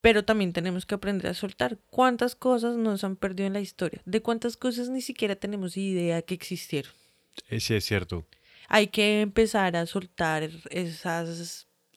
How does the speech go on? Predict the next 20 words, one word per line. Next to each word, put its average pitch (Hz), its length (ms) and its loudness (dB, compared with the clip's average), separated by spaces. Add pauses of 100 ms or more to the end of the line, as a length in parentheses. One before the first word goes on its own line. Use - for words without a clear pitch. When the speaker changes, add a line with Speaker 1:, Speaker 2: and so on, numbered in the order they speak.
(120)
Speaker 1:
esas 208 320 0
visiones 208 640 2
que 202 100 -2
tenemos 196 460 0
de 180 120 -4
las 196 140 -4
cosas - 300 -10
sagradas 185 1160 -6
para 190 200 -12
la 95 80 -16
humanidad. 185 480 -16 (260)
Eso 226 220 0
mismo. 233 420 4 (640)
Porque 220 240 2
no 214 140 4
está, 196 500 6
muchos 226 320 4
sabios 226 400 2
y 247 80 -2
muchos 196 520 -4